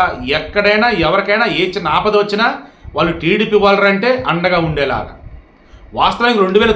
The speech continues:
తొమ్మిదిలో ఖచ్చితంగా చంద్రబాబు నాయుడు గెలిచేవాడు ముఖ్యమంత్రిగా, కానీ లోక్సత్తా వాళ్ళు పోటీ చేశారు. దాంతో చాలా వరకు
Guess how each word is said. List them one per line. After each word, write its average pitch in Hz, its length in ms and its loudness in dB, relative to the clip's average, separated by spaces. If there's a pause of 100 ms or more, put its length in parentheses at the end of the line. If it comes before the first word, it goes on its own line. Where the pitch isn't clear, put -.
తొమ్మిదిలో 185 300 0 (120)
ఖచ్చితంగా 220 400 -4
చంద్రబాబు 208 260 0
నాయుడు 220 220 2
గెలిచేవాడు 214 400 4
ముఖ్యమంత్రిగా, 175 440 0 (260)
కానీ 160 300 0 (800)
లోక్సత్తా 247 420 2
వాళ్ళు 233 140 2 (100)
పోటీ 214 300 4
చేశారు. 202 400 2 (560)
దాంతో 196 340 2 (280)
చాలా 185 340 4
వరకు 202 220 0